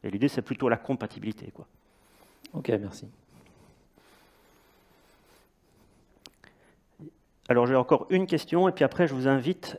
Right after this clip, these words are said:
Speaker 1: à venir me voir, ou bien plus, plus, plus tard, euh, s'il y en, il y en a encore une là, si tu veux courir un peu. C'est une main, ça ? Non, c'est pas une main, pardon, je me suis trompé.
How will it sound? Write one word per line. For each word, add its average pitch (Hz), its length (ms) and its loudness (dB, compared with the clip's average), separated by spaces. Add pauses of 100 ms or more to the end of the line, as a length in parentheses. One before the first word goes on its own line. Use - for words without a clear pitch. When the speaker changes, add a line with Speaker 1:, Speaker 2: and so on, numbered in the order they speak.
(120)
Speaker 1:
à 127 120 6
venir 139 260 0
me 143 120 0
voir, 156 420 2
ou 143 60 0
bien 113 480 2 (260)
plus, 127 180 -6
plus, - 320 -10
plus - 180 -16
tard, 127 380 0
euh, 101 180 -4 (160)
s'il - 380 -10
y 117 80 -4
en, 101 200 -6 (120)
il 123 60 -12
y 131 40 -2
en 120 60 -4
a - 20 -6
encore 113 260 -4
une 123 160 -2
là, 120 200 4 (340)
si - 160 -18
tu - 100 -10
veux 117 120 -8
courir 113 340 -8
un 110 80 -4
peu. 127 240 -8 (2250)
C'est - 140 -2
une 117 80 0
main, 220 180 2
ça ? 113 220 -2 (520)
Non, 135 140 -2
c'est 123 120 -8
pas 139 100 4
une 131 100 4
main, 143 140 6
pardon, 117 300 4
je 127 40 -4
me 123 60 -6
suis - 80 -12
trompé. - 260 -6